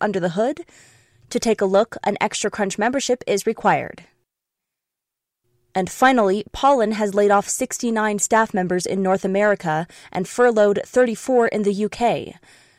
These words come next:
Founded in two thousand fourteen and previously called Verve, Pollen operates in the influencer or word-of-mouth marketing space. The marketplace lets friends or members discover and book travel,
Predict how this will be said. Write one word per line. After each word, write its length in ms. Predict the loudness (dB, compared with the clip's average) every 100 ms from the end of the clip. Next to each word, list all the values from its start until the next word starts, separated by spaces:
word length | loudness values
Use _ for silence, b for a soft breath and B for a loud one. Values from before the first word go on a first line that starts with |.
| b
Founded 420 | 0 2 4 2 -2
in 160 | -6
two 160 | -4 0
thousand 320 | 2 2 0
fourteen 480 | -2 -4 -4 -6 -4
and 180 | -6 -2
previously 460 | -2 -2 -2 -4
called 300 | 0 0 0 0
Verve, 480 | 2 2 2 -2 -10 B B B
Pollen 340 | 2 2 2 0
operates 480 | -2 0 -2 -2 -4
in 120 | -6
the 140 | -4 -4
influencer 680 | -2 0 0 0 0 0 2
or 300 | 2 4 2
word-of-mouth 720 | 0 2 2 2 0 0 -2 -4
marketing 400 | -2 -2 -2 -6
space. 500 | -4 -6 -4 -8 -8 -12 b b b b b b
The 80 | 2
marketplace 600 | 2 0 -2 0 0 0
lets 260 | 2 2 0
friends 400 | -2 0 0 -2 2
or 280 | 4 2 0
members 540 | 0 2 2 0 -2
discover 480 | -4 0 0 2 2
and 200 | 0 -2
book 200 | -4 -4
travel, 480 | 2 2 2 -2